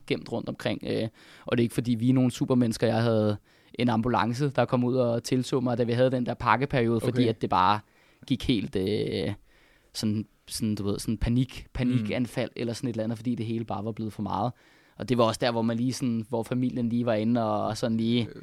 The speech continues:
Speaker 2: husk at passe på dig
Speaker 1: husk
Speaker 2: selv.
Speaker 1: at passe på dig
Speaker 2: Ja.
Speaker 1: selv, ikke? Og man blev sgu også, øh, man blev sgu også lidt, øh, lidt skræmt selv der, for det hele blev sådan lige virkeligt, og jeg
Speaker 2: Ja.
Speaker 1: troede, jeg var ved at få et hjerteanfald eller et eller andet. Det var jeg, det var jeg jo heldigvis ikke, men
Speaker 2: Mm.
Speaker 1: der kan kroppen godt lige få nogle ret, øh,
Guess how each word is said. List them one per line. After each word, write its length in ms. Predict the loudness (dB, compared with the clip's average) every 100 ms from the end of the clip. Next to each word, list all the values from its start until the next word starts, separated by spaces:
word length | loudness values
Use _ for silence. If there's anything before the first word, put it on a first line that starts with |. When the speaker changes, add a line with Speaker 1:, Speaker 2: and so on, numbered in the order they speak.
| -16 -10
Speaker 2:
husk 220 | -8 -4
at 60 |
passe 200 | -4 -4
på 60 | -6
dig 80 | -2
Speaker 1:
husk 120 | -2
Speaker 2:
selv. 100 | 0
Speaker 1:
at 60 | -2
passe 200 | -4 -6
på 120 | -4
dig 60 | -2
Speaker 2:
Ja. 60 |
Speaker 1:
selv, 160 | -2 -4
ikke? 180 | -4 -4
Og 40 |
man 100 | -6
blev 120 | -6
sgu 180 | -6 -4 -4
også, 260 | -4 -4
øh, 220 | -4 -4
man 140 | -6 -8
blev 180 | -8 -8
sgu 180 | -6 -6
også 160 | -6 -10
lidt, 220 | -12 -8
øh, 280 | -8 -8 -8
lidt 160 | -8
skræmt 340 | -6 -4 -4 -8
selv 240 | -10 -8
der, 160 | -6 -6
for 140 | -8
det 140 | -12 -8
hele 200 | -8 -8
blev 180 | -8 -8
sådan 220 | -6 -6
lige 340 | -4 -4 -6 -10 _ _ _ -18 -16 -12 -6
virkeligt, 560 | 0 2 4 2 2
og 80 | -6
jeg 80 | -6
Speaker 2:
Ja. 60 | -2
Speaker 1:
troede, 160 | 2 2
jeg 80 | 2
var 60 |
ved 80 | -2
at 80 | -4
få 100 | -4
et 60 |
hjerteanfald 500 | -4 -4 -4 -4 -6
eller 100 | -4
et 40 | -2
eller 120 | -2
andet. 120 | -2
Det 80 | -2
var 120 | 0 0
jeg, 240 | 0 -2
det 100 | -2
var 80 | -2
jeg 60 |
jo 60 | -2
heldigvis 460 | -2 -4 -4 -4 -4
ikke, 160 | -4 -2
men 180 | -2 -2 -2
Speaker 2:
Mm. 80 | -2
Speaker 1:
der 100 | -2
kan 140 | -6
kroppen 340 | -4 -2 0 0
godt 260 | 0 -2
lige 140 | -4 -2
få 160 | -2
nogle 180 | -2 -2
ret, 260 | -2 -4 -2
øh, 280 | 0 0